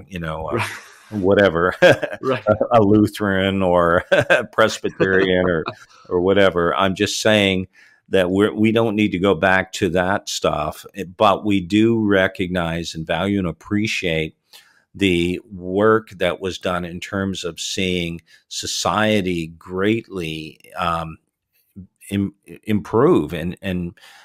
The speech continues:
Speaker 1: as a result of a heart that said, "Hey, we're not here just to get people in a building on a Sunday,
Speaker 2: Right.
Speaker 1: but we're here to make a difference in our cities and our nations."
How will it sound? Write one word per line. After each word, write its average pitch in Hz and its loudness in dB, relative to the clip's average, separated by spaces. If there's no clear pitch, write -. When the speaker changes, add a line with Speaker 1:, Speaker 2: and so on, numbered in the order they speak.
Speaker 1:
as 101 -2
a 98 0
result 98 0
of 85 -6
a 92 -4
heart 104 0
that 92 -6
said, 87 -4
"Hey, 104 -2
we're 98 -2
not 190 -2
here 110 0
just 90 -6
to 85 -10
get 95 -6
people 98 -4
in 87 -4
a 82 -4
building 87 -4
on 78 -8
a 73 -12
Sunday, 87 -4
Speaker 2:
Right. 90 -6
Speaker 1:
but 110 -2
we're 151 2
here 113 2
to 95 -2
make 87 -4
a 78 -6
difference 82 -8
in 90 -6
our 80 -6
cities 90 -6
and 87 -12
our 73 -10
nations." 80 -10